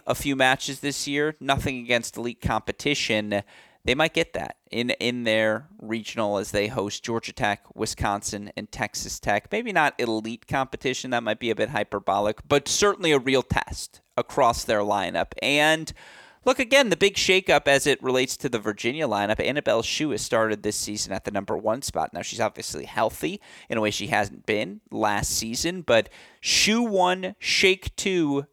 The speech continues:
Subash three is not what I would have anticipated to start this season, yet that's the way they're rolling things out. Ziodato four, Chervinsky five, Melody Collard at six. Meanwhile, the other teams in this region, again,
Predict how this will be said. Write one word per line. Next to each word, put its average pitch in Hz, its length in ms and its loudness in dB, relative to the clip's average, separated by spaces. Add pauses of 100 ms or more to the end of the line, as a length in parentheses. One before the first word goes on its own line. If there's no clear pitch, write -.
Subash 190 920 4
three 151 520 2 (640)
is 165 100 -4
not - 160 -2
what - 120 0
I 143 160 4
would 156 160 2
have - 80 -4
anticipated 95 840 -6 (160)
to - 160 -10
start - 340 0
this 92 140 -4
season, 104 380 -6
yet 95 140 -6
that's 104 260 -2
the 110 120 -4
way 101 140 0
they're 82 140 -2
rolling 104 380 -4
things 101 300 -6
out. 127 220 0
Ziodato 101 640 -6
four, 107 360 -4
Chervinsky 104 800 -6
five, 110 480 0
Melody 101 380 0
Collard 110 500 0
at 95 220 2
six. - 400 -2
Meanwhile, 107 560 -2 (260)
the 123 140 6
other 123 160 4
teams 117 340 -4
in 113 120 -4
this 107 220 -6
region, 113 360 -4
again, 113 380 2